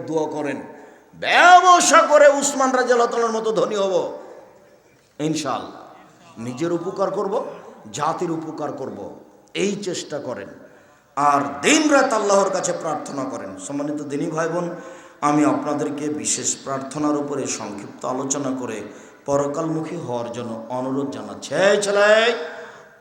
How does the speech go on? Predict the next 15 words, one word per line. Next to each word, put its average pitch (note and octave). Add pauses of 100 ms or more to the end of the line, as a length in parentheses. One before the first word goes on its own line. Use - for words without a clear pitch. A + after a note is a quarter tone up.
(1400)
আমি C3
দোয়া C#3+
পড়ি D3+
তারপরে। - (1000)
সম্মানিত D#3
দিনী F3
ভাই E3+
বোন, E3
আজকে A#2+ (600)
সংক্ষিপ্ত E3+
আলোচনা C#3+ (600)
বিশেষ B2
প্রার্থনার D3+
উপরে C#3+ (140)
করে A2+